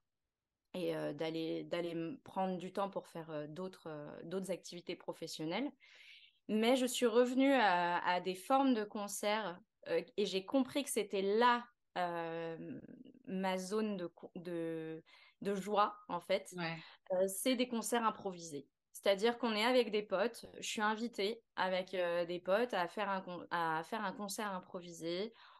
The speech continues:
Speaker 1: en petit comité, dans un, dans un petit bar, euh, avec du coup un lien direct avec les gens.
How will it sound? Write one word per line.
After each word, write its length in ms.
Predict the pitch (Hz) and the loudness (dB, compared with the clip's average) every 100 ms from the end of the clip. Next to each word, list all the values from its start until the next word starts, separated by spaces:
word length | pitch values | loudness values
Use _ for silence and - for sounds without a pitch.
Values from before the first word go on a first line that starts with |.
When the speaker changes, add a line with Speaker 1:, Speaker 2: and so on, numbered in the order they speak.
| - | -4
Speaker 1:
en 140 | 202 | -2
petit 320 | 240 240 262 | 0 -2 -2
comité, 760 | 247 220 214 202 190 180 190 190 | -2 -2 -2 -6 -6 -2 -2 -2
dans 240 | 185 175 | -4 -2
un, 380 | 180 175 175 175 | 0 0 0 -2
dans 300 | 160 190 202 | -4 -4 -2
un 140 | 214 | -4
petit 240 | 214 - 208 | -4 -8 -6
bar, 500 | 180 170 185 190 180 196 | -2 2 2 2 -2 -6
euh, 240 | 185 160 165 _ _ _ _ | -4 -2 -4 _ _ _ _
avec 300 | 196 202 196 | 0 0 0
du 120 | 175 | -4
coup 180 | 190 240 | -8 -2
un 100 | 220 | 0
lien 200 | 202 202 | 0 -2
direct 380 | 196 214 208 208 | -2 -2 -2 -2
avec 300 | 202 196 190 | -2 -2 -4
les 120 | 214 | -4
gens. 320 | 196 185 208 | -2 -4 -4